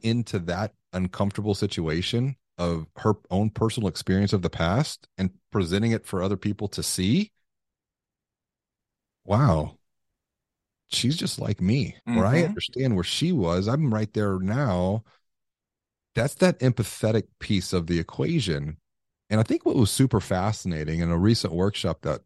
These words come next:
Speaker 1: that I facilitated, had all these financial brand leaders, and I said, "Do you mind if we do something? And we've never done this before. Would you be open to facilitating your relationship with money?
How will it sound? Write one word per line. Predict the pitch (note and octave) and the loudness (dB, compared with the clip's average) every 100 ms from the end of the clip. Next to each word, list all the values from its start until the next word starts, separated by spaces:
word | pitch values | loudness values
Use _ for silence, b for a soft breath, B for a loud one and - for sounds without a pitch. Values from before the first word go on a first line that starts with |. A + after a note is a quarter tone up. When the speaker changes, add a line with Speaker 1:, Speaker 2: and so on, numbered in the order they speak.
| _ | _
Speaker 1:
that | F2 E2 | -4 -4
I | |
facilitated, | - E2 - C3 A#2 E2+ D2+ D2 D#2 _ _ _ _ _ _ _ _ | -4 -6 0 0 2 0 0 -4 -6 _ _ _ _ _ _ _ _
had | G#2+ G#2 | 2 4
all | G#2 | 6
these | G2 - | 4 2
financial | F#2 F2 E2 | -2 -2 -4
brand | E2 E2 | -4 -2
leaders, | F2 G2 E2 D#2 - - _ _ - | 0 0 0 -2 -8 -12 _ _ -4
and | F2 F2 | 0 0
I | |
said, | E2+ F#2 | 0 2
"Do | B2 | 4
you | |
mind | G#3+ F3 B2+ | 4 2 2
if | A2+ | 2
we | G#2 | 0
do | F#2+ F#2+ | 0 0
something? | - D#2+ E2 | 0 -4 -4
And | D#2+ | -2
we've | D#2+ E2 | 0 0
never | F#2 | 0
done | F#2 E2+ E2+ | 2 2 0
this | D#2+ | -2
before. | C#2+ - - B1+ - _ _ _ _ _ _ _ _ _ | -8 -6 -6 -6 -10 _ _ _ _ _ _ _ _ _
Would | F#2 F#2 | -2 0
you | G2 C#3+ | 4 4
be | E3+ D#3+ | 2 2
open | F2+ F#2 F#2 | 2 2 0
to | E2 | -2
facilitating | - - - F2 F2 F#2 E2 D#2+ D#2 | -4 -6 -4 -2 0 0 -2 -2 -2
your | D2+ F2+ | 0 2
relationship | F2+ D2+ D#2 D2+ - D2 | 2 0 -4 -6 -8 -8
with | D2 D#2 | -10 -8
money? | D2+ D2+ | -10 -12